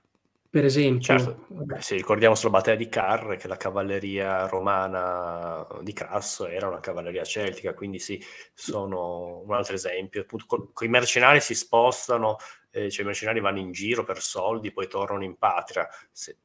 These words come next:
Speaker 2: però comunque se troviamo una tomba, un insediamenti, ha un valore, un peso ovviamente, eh, differente.
Speaker 1: Sì, poi un'altra cosa di questa mappa è che, per esempio,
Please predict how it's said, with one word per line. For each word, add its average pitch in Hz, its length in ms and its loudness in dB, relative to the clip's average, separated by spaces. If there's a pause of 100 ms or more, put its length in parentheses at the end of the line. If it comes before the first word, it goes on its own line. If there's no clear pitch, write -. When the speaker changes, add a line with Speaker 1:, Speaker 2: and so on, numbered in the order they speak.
(100)
Speaker 2:
però 101 160 0
comunque 92 160 -6
se 95 100 -12
troviamo 98 320 0
una 104 180 0
tomba, 92 580 -2
un 95 280 -6
insediamenti, 95 720 -8
ha 85 60 -6
un 98 260 -8
valore, 92 460 0
un 87 200 -10
peso 95 340 -6
ovviamente, 90 680 -6 (640)
eh, 87 560 -4 (240)
differente. 92 920 -6 (1000)
Speaker 1:
Sì, 139 240 -2
poi 160 260 6
un'altra 147 340 4
cosa 160 260 4
di 147 100 0
questa - 280 4
mappa 165 720 6
è 127 220 2
che, 135 240 4
per 160 180 6
esempio, 160 600 6